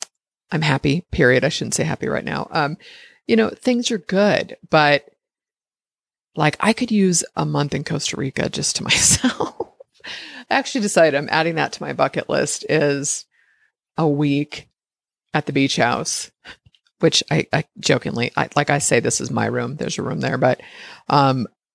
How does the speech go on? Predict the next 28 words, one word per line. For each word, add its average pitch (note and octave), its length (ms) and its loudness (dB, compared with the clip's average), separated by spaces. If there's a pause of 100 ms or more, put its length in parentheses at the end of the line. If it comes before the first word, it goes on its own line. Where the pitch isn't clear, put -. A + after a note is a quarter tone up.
(260)
a C#3+ 100 6
week D3 300 2
there C#3 520 4 (120)
to - 100 -8
myself C#3+ 480 2
where B2+ 80 4
I C#3 80 4
don't C3+ 280 0
tell D3 220 2
other C#3+ 160 -2
people - 480 -8
I'm C3+ 140 -4
even A2+ 200 -4
there. F#2 260 -8 (960)
Um, - 420 -10 (100)
just, - 520 0 (420)
you C#3+ 140 -2
know, C3 220 2 (420)
that D#3 160 6
was C#3+ 120 2
part - 240 2
of G3 40 2
the D3+ 80 4
reason C#3+ 280 2
I C3+ 60 0
came C#3+ 200 -2
home C3+ 240 -4
early, C#3+ 480 2